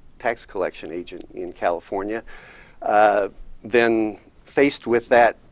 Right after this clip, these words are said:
dilemma, took a, a very proactive step of, of putting out a notice explaining how they were going to interpret this unconstitutionality of this statute. And instead of giving the break to, uh,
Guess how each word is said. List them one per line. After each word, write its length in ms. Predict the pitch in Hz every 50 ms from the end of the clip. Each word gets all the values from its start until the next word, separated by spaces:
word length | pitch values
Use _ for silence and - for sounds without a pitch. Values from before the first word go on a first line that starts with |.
| _ - -
dilemma, 680 | - 113 107 123 139 151 151 135 117 113 110 110 113 110 -
took 340 | - - 120 - - - -
a, 160 | 110 95 92 - - -
a 140 | - - 104
very 260 | 98 117 113 107 101
proactive 680 | - - - 117 104 113 131 139 - - - 117 98 -
step 340 | - - 110 98 104 -
of, 260 | 110 95 90 - - - -
of 180 | 120 98 -
putting 260 | - - 123 120 113 113
out 140 | 107 98
a 40 | 92
notice 560 | 101 110 123 143 151 131 127 120 - - - - - - - - - - - - - - -
explaining 560 | - - - - 139 139 131 131 131 123 120
how 220 | 120 135 120 120 110
they 200 | 113 135 156 165
were 160 | 160 151 120
going 380 | 104 117 113 110 113 113 113
to 300 | 110 - - 110 104 107
interpret 640 | 104 104 - - - 107 101 - - 107 101 - _
this 400 | - 104 101 - - - - - -
unconstitutionality 1300 | 104 104 98 - - - 95 98 - - - - - 107 92 - - - 92 92 95 92 95 90 90 90
of 60 | 85 87
this 140 | 92 80
statute. 520 | - - - 160 185 180 - - - - - - - - - - - - - -
And 140 | 107 98 98
instead 360 | 95 - - - 113 101 95
of 160 | 92 82 101
giving 320 | 107 127 143 147 156 139 127
the 80 | 113
break 340 | 98 101 107 107 104 107 101 - - - -
to, 380 | - - 120 98 95 92 98 - - - - - - - - _ _ _ _ -
uh, 40 | 123